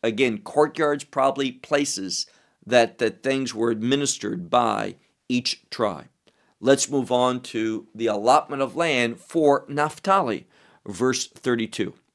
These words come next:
For the children of Naphtali went forth the sixth lot. For the children of Naphtali to their families. Verse thirty-three.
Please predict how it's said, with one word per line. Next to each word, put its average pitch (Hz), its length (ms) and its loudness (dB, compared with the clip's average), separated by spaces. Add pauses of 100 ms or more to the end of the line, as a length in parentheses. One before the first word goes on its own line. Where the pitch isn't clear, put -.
(1800)
For 160 460 4
the 139 440 2 (140)
children 233 680 0
of 151 300 4
Naphtali 165 800 4
went 156 320 4
forth 180 480 0
the 170 320 4
sixth - 720 2 (300)
lot. 101 380 -4 (1300)
For 151 220 0
the 123 140 0
children 214 500 4
of 220 160 -2
Naphtali 180 840 2 (340)
to 127 540 0 (160)
their 127 340 4
families. 113 920 -2 (360)
Verse 117 260 0
thirty-three. 107 600 -6